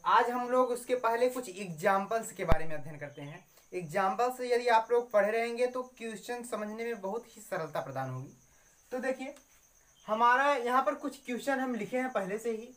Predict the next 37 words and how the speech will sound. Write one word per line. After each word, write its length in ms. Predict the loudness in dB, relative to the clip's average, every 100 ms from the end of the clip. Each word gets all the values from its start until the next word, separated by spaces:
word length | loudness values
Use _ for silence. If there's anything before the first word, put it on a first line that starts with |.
| -20 -20 -20 _ _ -2
तो 120 | 0
इसके 260 | 0 -2 0
पहले 280 | 2 2 0
कुछ 240 | -4 -2
हम 200 | 0 0 -4 -12 _ _ _ _ _ -8
trick 160 | -4
बताना 300 | 0 2 0
चाहते 260 | 0 0 0
हैं 60 | -4
आप 120 | -4
लोगों 180 | -6 -8
को 180 | -6 -6 -8
कि 400 | -14 -12 -12 -12 -18 -20 -4
आप 220 | 2 2 0
लोगों 180 | -6
को 120 | -4 -4
बताया 380 | 0 2 0
गया 220 | 0 -2 -2
है 240 | -2 -6 -8 -14 _
कि 80 | -12 -8
d 220 | -6 -6 -6
dx 340 | -4 -6 -2 2
of 200 | 2 0
e 380 | -8 -14 -14 -12
की 140 | -10
power 360 | 2 4 4 2 -4
x 200 | -6 -10 2
का 100 | 2
अवकलन 600 | 2 0 0 -2 -4 -4
हमेशा 440 | -6 -6 -6 -2 -4 -4 -16
e 120 | -16
की 80 | -4
पावर 320 | 2 2 2
x 100 | -4
होता 200 | -8 -6
है 180 | -6 -8 -18 _ _ _ _ _ 0
और 300 | 2 2